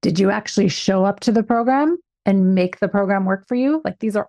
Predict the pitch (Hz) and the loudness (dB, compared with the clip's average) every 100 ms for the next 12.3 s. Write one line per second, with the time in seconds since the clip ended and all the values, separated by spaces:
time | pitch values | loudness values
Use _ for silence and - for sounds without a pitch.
0 | - 262 277 269 233 220 190 190 185 226 | -2 0 0 -2 -2 -2 -2 -2 -2 0
1 | 220 202 190 - 185 - - 165 - - | 2 0 -2 -4 -6 -8 -6 -6 -4 -6
2 | - - _ _ _ _ - 226 233 247 | -6 -12 _ _ _ _ 0 4 4 4
3 | 311 320 302 202 208 285 - - 233 220 | 4 4 2 0 0 -2 -6 -8 0 2
4 | 202 190 180 226 277 208 285 311 214 190 | 2 2 0 2 2 2 2 0 -2 -2
5 | 196 202 190 208 196 190 190 196 208 196 | -2 -2 -4 -2 0 0 0 -2 -2 -4
6 | 208 208 208 190 190 - 175 - 247 247 | -4 -4 -4 -4 -6 -6 -10 -6 -6 -6
7 | - 294 311 311 _ _ _ 226 220 202 | -4 -2 -2 -4 _ _ _ 0 2 0
8 | 190 - - 185 - - - 202 202 190 | -2 -8 -6 -6 -8 -8 -4 -2 0 0
9 | 190 185 170 160 - - 165 - - - | 2 0 0 -2 -4 -4 -6 -6 -8 -8
10 | - - _ _ _ _ _ _ - 294 | -10 -18 _ _ _ _ _ _ -4 -2
11 | 285 381 370 - 247 262 294 285 285 208 | 0 -2 -2 -6 0 2 2 2 2 2
12 | 226 269 - | 2 0 -4